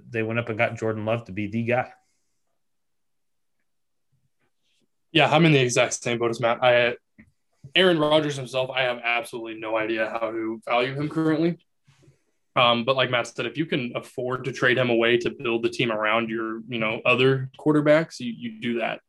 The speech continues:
Speaker 2: Absolutely. I believe you do that. Uh, you know, the whole formally requesting a trade, I mean, it just seems like it's going in the complete opposite direction.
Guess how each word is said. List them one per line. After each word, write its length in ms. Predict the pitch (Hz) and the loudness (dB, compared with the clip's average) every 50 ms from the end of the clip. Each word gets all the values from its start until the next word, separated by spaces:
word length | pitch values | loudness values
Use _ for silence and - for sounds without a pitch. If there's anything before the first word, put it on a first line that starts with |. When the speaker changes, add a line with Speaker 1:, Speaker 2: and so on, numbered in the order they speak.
| _ _ 101 | _ _ -8
Speaker 2:
Absolutely. 580 | 123 131 123 - - 131 120 117 113 113 113 | -8 -6 -6 -6 -4 -2 -2 -2 -2 0 0
I 60 | 113 113 | 0 0
believe 240 | 120 120 113 110 | 0 -2 -2 -2
you 60 | 110 104 | -4 -6
do 140 | 107 110 | -6 -4
that. 200 | 110 110 110 110 110 - _ _ _ _ _ _ _ _ _ _ | -2 -2 -2 -4 -6 -10 _ _ _ _ _ _ _ _ _ _
Uh, 380 | - - 120 123 120 117 120 120 - - _ _ _ | 0 2 2 4 4 2 2 0 -4 -12 _ _ _
you 160 | - 165 147 | -8 -4 0
know, 100 | 139 139 | 0 0
the 120 | 117 104 | 0 2
whole 180 | 123 143 156 147 | 2 2 2 2
formally 540 | 147 - 160 160 160 156 151 147 143 143 139 | 2 0 0 0 2 0 0 0 -2 -2 -4
requesting 480 | 127 131 127 - 139 131 - - 131 120 | -6 -8 -6 -6 -6 -6 -6 -8 -10 -10
a 40 | 117 | -10
trade, 380 | - - 139 139 131 127 123 | -6 -2 -2 0 0 0 -2
I 100 | 123 123 | -2 -2
mean, 120 | 123 123 127 | -4 -4 -6
it 80 | 139 | -6
just 180 | 135 147 139 - | -6 -8 -8 -4
seems 180 | - 151 139 | -4 -4 -2
like 140 | 135 135 123 | -2 -2 -4
it's 120 | 123 110 - | -4 -6 -4
going 280 | - 123 120 120 120 | -4 -4 -2 -4 -4
in 80 | 117 113 | -6 -6
the 80 | 113 | -8
complete 300 | 110 120 110 - 123 117 | -10 -12 -8 -4 -4 -2
opposite 340 | 120 117 117 117 - - 117 | 0 2 0 0 0 -6 -10
direction. 520 | 113 117 120 120 123 120 - 139 151 156 | -8 -6 -4 -4 -2 -2 -4 -4 -4 -6